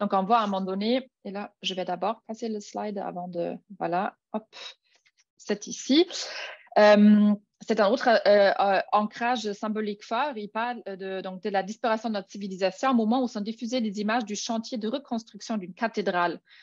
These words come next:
Et ce choix, euh, n'est pas étonnant. On peut supposer que Zemmour joue sur une forme d'ambiguïté. Ici, il s'agit de la démolition de l'église de Saint-Jacques d'Abbeville, mais le souvenir de l'incendie purement accidentel de la cathédrale de Notre-Dame en deux mille dix-neuf peut être présent,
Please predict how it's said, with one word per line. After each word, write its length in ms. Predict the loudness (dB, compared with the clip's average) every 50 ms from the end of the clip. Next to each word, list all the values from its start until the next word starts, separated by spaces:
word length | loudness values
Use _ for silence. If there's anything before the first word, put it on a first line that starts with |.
| -20 -20 -20 -20 _ _ _
Et 140 | 0 0 0
ce 120 | 0 0
choix, 440 | -2 -2 -2 0 2 2 2 2 2 0
euh, 260 | 0 2 2 0 0
n'est 120 | -2 -4
pas 160 | -4 -2 -2 -2
étonnant. 420 | -2 -4 -6 -6 -6 -6 -4 -6
On 40 | -6
peut 100 | -8 -8
supposer 460 | -12 -14 -14 -10 -8 -6 -4 -4 -4
que 80 | -4 -4
Zemmour 400 | -4 -2 -2 0 0 0 -2 -2
joue 160 | -4 -6 -8
sur 160 | -8 -8 -8
une 100 | -8 -8
forme 400 | -6 -4 -2 -2 0 -2 -4 -2
d'ambiguïté. 760 | -2 -2 -2 -2 -4 -6 -8 -10 -10 -8 -8 -8 -8 -8 -8 _ _ _ _ -20 _ -6
Ici, 220 | -6 -4 -2 -4
il 40 | -2
s'agit 300 | 0 0 0 2 2 2
de 60 | 2
la 80 | 2 2
démolition 500 | 2 2 2 4 4 2 0 0 -2 -4
de 60 | -2
l'église 340 | -4 -6 -6 -8 -10 -10 -8
de 100 | -8 -10
Saint-Jacques 580 | -6 -4 -2 -2 0 0 -2 -2 -4 -6 -10 -4
d'Abbeville, 600 | -2 -2 -2 -2 -2 0 0 0 2 0 -2 0
mais 140 | 0 0 0
le 80 | 0
souvenir 440 | -2 -6 -8 -8 -6 -4 -2 -2 -2
de 80 | 0 0
l'incendie 560 | -2 -2 -4 -6 -8 -10 -10 -8 -8 -8 -10
purement 280 | -6 -6 -2 0 0 0
accidentel 640 | -2 -2 -6 -10 -8 -8 -8 -6 -4 -4 -4 -2
de 60 | -2 -2
la 120 | -2 -4
cathédrale 480 | -4 -6 -8 -6 -4 -4 -2 -2 -2 -2
de 80 | -2
Notre-Dame 580 | -4 -6 -8 -10 -12 -8 -2 -2 0 0 -2 -4 -8 _ _ _ -10
en 80 | -8
deux 140 | -4 0 2
mille 200 | 4 4 4 2
dix-neuf 520 | 0 -2 -6 -4 -2 -2 -2 -2 -2 -4 -4 -4 -4 -8 -14 _
peut 80 | _ -2
être 180 | -2 -2 -2 -6
présent, 500 | -4 -4 -2 -2 -2 -2 0 0 -2